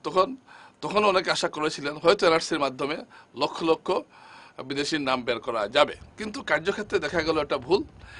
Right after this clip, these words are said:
এবং যাদের নাম বাদ গেছে তারা হয়তো কোনো ডকুমেন্ট দেখাতে পারেননি বা এইসব কারণে তাদের নাম বাদ গেছে। কিন্তু সঠিক অর্থে, আম, আহ, বিদেশি তেমন কিন্তু লক্ষ লক্ষ দূরের কথা, আহ, কয়েক লক্ষ খুঁজে পাওয়া যায়নি।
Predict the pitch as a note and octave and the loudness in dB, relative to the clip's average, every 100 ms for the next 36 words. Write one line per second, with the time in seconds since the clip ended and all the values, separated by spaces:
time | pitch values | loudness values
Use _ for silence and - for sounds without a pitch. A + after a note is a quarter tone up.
0 | - - F3 D#3 E3+ A3 A3 A3 D#3 D#3 | -12 -4 0 4 6 6 6 6 6 4
1 | E3+ F3+ G#3+ D#3+ E3 F3+ F#3+ - F#3 C#3+ | 4 2 2 4 4 2 -6 -6 -6 -4
2 | C#3+ F3 D#3+ D#3+ D#3 D#3+ C#3+ D3+ E3 D3 | -2 -2 -2 -4 -4 -2 2 2 0 0
3 | C3+ F3 C#3+ C3 C3 C3 B2+ B2+ B2+ A#2+ | 0 0 0 2 2 0 -2 -2 -2 -2
4 | G#2+ A#2 D3+ - F4+ _ _ - - - | -4 -6 -8 -8 -10 _ _ -20 -20 -20
5 | - - - G3 G#3 - G3+ C4 A3 G#3 | -20 -20 -12 -8 -4 -2 -2 0 0 -2
6 | - A#3 - _ - - - - - - | -2 -4 -6 _ -20 -20 -20 -20 -10 4
7 | D#3+ D3+ D3 C#3+ C#3+ C3+ D#3+ F3+ - - | 6 6 4 0 2 2 2 2 0 0
8 | D#3 D#3 D3+ D3 D3+ C#3 - F3+ F#3 D3+ | 2 0 -2 -6 -4 -2 0 2 2 0
9 | D#3+ E3+ - D#3+ G#2 - - - - - | 2 0 2 0 0 -6 -20 -20 -14 -4
10 | C#3 E3+ F3 - E3 - F3 D#3+ C3+ B2 | -2 4 4 4 0 2 -2 0 -2 0
11 | G#2+ F#2 D2 C#2+ | -2 -4 -12 -16